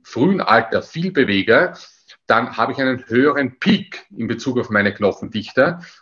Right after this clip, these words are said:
Und der Abfall, auch wenn ich später nicht trainiere, passiert von einem höheren Niveau.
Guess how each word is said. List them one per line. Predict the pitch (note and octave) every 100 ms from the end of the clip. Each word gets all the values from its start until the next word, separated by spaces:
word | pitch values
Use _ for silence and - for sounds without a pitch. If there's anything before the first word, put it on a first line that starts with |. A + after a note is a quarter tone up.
| -
Und | B2+ B2+
der | B2+ - C3
Abfall, | - - - F2 F2+
auch | A#2 A#2+
wenn | B2
ich | -
später | A#2+ A#2 A#2
nicht | C#3 -
trainiere, | B2+ G2 G2+ C#3+
passiert | - - C#3
von | B2 C3+
einem | A#2 A#2 -
höheren | A#2 D#3 C#3+ C3+
Niveau. | B2 A#2+ C#3+ G#2 -